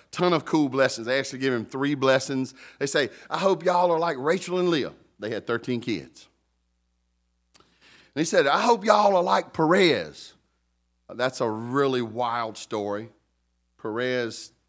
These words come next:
got her father-in-law drunk. Well, actually, he was just drunk. And she dressed up like a,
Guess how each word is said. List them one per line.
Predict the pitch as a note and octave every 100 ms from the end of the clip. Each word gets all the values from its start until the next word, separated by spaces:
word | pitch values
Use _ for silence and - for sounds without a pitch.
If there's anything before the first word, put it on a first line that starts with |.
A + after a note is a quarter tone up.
| _ _
got | A#2+ A#2
her | A#2+
father-in-law | - B2 A#2+ A#2+ A2 A2 A2 G#2+ G2 E2
drunk. | E2+ G2 B2 C3+ C#3 _ F#2 _ _ _ _ _ _ _ _
Well, | A#2+ A#2+
actually, | B2 B2
he | A2+
was | G#2+
just | F#2+
drunk. | G2 G#2+ - - _ _ _ _ _
And | G#2
she | - B2
dressed | A2+ B2+ B2 -
up | A#2+ A2+
like | A2 A2+
a, | G2+ F#2